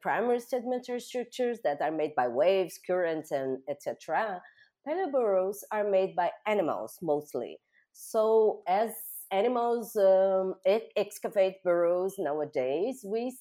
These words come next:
see, uh, a lot of, uh, record in rocks of burrows that were excavated in, by the animals from the past.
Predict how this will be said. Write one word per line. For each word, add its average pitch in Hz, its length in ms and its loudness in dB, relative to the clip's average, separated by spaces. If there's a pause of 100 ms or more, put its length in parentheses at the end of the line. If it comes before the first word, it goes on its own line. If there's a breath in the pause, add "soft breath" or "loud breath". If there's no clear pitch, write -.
see, 202 760 0 (140)
uh, 190 60 0
a - 20 0
lot 240 220 -2
of, 233 180 0 (140)
uh, 180 260 0
record 156 640 -2
in 156 240 -4
rocks 151 540 0 (440 soft breath)
of 190 140 0 (380)
burrows 220 460 6
that 160 220 4
were 165 220 2
excavated 185 720 2
in, 156 340 -2 (100)
by 147 120 2
the 170 140 2
animals 160 640 2 (220)
from 175 140 -4
the 175 60 -2
past. 185 420 -2